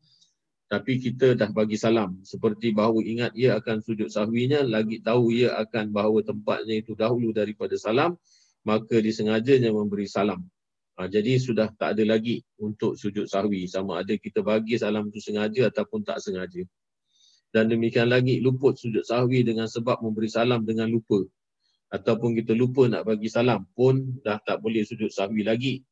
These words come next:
Jika ingat ia akan dia kemudian daripada masa yang lanjut pada adat, maka jika ingat ia kemudian daripada masa yang sedikit, maka sunat ia kembali membawa sujud sahwi. Jadi lepas kita bagi salam, eh patutnya aku kena sujud sahwi, tapi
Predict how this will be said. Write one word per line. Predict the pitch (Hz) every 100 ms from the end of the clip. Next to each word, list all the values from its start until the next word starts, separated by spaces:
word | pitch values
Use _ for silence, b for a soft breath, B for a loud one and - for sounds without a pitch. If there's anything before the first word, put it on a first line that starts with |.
| -
Jika | 104 110
ingat | 113 110 113 113
ia | 110 113 107
akan | 107 107
dia | 107 139 139
kemudian | 117 110 113 107
daripada | 104 107 110 120 160 - b b b
masa | 110 110 -
yang | 117 107 107
lanjut | 123 127 139 -
pada | 104 104 113
adat, | 220 151 - 233
maka | 214 -
jika | 208 220 -
ingat | 170 120 127 131 123
ia | 120
kemudian | - 113 110 117
daripada | 110 107 107 110 107 107
masa | 104 - 107
yang | 101
sedikit, | 113 120 170 156 110
maka | 107 107
sunat | - 110 110
ia | 107 104
kembali | 107 104 127 170 175 - b b 110
membawa | 110 110 113 -
sujud | - 98 101
sahwi. | - 92 92 90 87 131 _ _ _ _ _ _ _ _ _ _ _ _ _ _
Jadi | 101 117 123
lepas | 123 143 135
kita | 127 131
bagi | 123 127
salam, | 127 160 160 165
eh | 127 -
patutnya | 101 - 113 131 127
aku | 120
kena | 113 110
sujud | 110 104 -
sahwi, | 120 151 139 127
tapi | 98 147 147